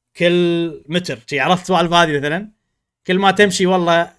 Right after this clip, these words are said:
سبع ثواني في شغلة تشد انتباهي. تعرف س-، السوالف هذه موجودة.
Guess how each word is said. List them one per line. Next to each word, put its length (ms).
سبع 320
ثواني 440
في 140
شغلة 300
تشد 280
انتباهي. 500
تعرف 240
س-، 120
السوالف 520
هذه 180
موجودة. 540